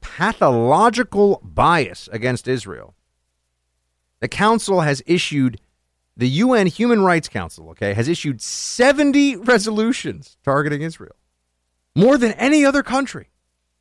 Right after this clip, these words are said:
Can we just think about this for a second? The U N Human Rights Council is more concerned with Israeli human rights violations, which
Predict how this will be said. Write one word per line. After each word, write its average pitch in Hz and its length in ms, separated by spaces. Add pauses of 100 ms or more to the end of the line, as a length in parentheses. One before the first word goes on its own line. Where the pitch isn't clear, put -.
(200)
Can - 100
we 302 80
just 302 140
think 247 100
about 247 120
this 262 100
for 254 160
a - 20
second? 254 380
The 160 100
U 240 220
N 247 160
Human 214 240
Rights 202 220
Council 170 380
is 147 120
more 226 160
concerned 185 500
with 143 180
Israeli 151 840 (500)
human 208 320
rights 208 280
violations, 101 840
which - 280